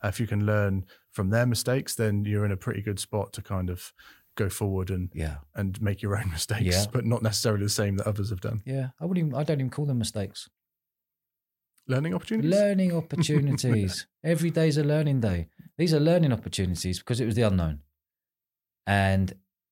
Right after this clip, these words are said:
Speaker 2: what I did know is to build good people around me.
Speaker 1: So we mentioned in the last episode and this one as well about, uh, a pound a man.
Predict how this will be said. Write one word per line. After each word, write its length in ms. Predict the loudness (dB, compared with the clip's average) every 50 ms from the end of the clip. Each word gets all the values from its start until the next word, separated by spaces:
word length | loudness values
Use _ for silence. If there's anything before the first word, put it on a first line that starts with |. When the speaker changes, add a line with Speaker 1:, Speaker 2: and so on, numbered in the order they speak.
| _ _ _ _ _
Speaker 2:
what 220 | -2 0 2 4 4
I 100 | 2 2
did 260 | 2 0 0 0 0
know 340 | -2 -2 -2 -4 -4 -6 -8 _ _ _ _ _ _ _ _ _ _ _
is 560 | -4 -2 0 0 0 0 -2 -4 -6 -8 -12 _ _ _ _
to 80 | -8 -6
build 320 | -4 -2 0 0 -2 -2 -8 _ _ _ _ _ _ _
good 180 | -2 -2 -2 -2
people 300 | -2 -2 -2 -2 -2 -2
around 300 | -2 0 -2 -2 -2 -4
me. 160 | -6 -8 -10 _ _ _ _ _ _ _ _ _ _ _ _ _ _ _ _ _
Speaker 1:
So 120 | -4 -2
we 60 | 0
mentioned 440 | 2 2 2 2 4 4 4 2 2 0 0
in 360 | 2 4 4 4 4 2 0 -2 -2
the 160 | 0 2 4
last 280 | 4 4 4 4 2 0
episode 540 | -2 0 -2 -2 0 0 0 2 0 0 -2 -6 -6 -2
and 140 | 0 0 2
this 160 | 0 0 0
one 100 | 0 0
as 140 | 0 2 2
well 300 | 2 2 2 2 2 0
about, 320 | 0 0 0 0 0 -2 -2
uh, 200 | -2 -2 -2 -2
a 80 | -2 -2
pound 260 | 0 0 2 2 2
a 40 | 2
man. 340 | 2 2 2 2 0 -2